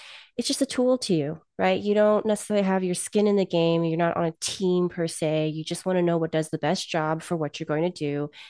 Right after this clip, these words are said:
And it doesn't really matter to you what has the, what's in the z-, zeitgeist, right? The only, the, I think the most that would probably annoy you is that if there's never any news about the things that you care about,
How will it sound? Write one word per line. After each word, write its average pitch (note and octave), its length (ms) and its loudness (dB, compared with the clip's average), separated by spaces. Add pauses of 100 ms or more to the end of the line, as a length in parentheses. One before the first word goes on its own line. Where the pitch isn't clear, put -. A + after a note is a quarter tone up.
And G3+ 120 0
it A3 40 4
doesn't A#3 180 4
really A#3+ 160 6
matter G3+ 400 4
to - 160 -4
you D#3 240 2
what D3 280 0
has D#3 580 0
the, D3 440 0 (200)
what's E3 180 -4
in D#3+ 80 2
the C3 160 -4
z-, - 120 -20 (100)
zeitgeist, - 680 -4 (140)
right? D3 220 -2 (420)
The G3+ 80 2
only, G#3+ 160 6
the, - 200 2
I - 80 2
think B3 300 0
the G3+ 60 2
most G3+ 300 4
that G3 80 2
would E3 120 -2
probably F3 240 4
annoy F#3 280 4
you F3 200 2
is D#3 120 0
that D3 220 0
if D3+ 280 0 (240)
there's F3 180 2
never E3 320 4
any D#3 240 2
news D#3 280 0
about C#3+ 320 -2
the D3 80 -4
things C#3+ 280 -2
that B2+ 140 -2
you A#3 160 0
care B2+ 240 -2
about, B2 380 -4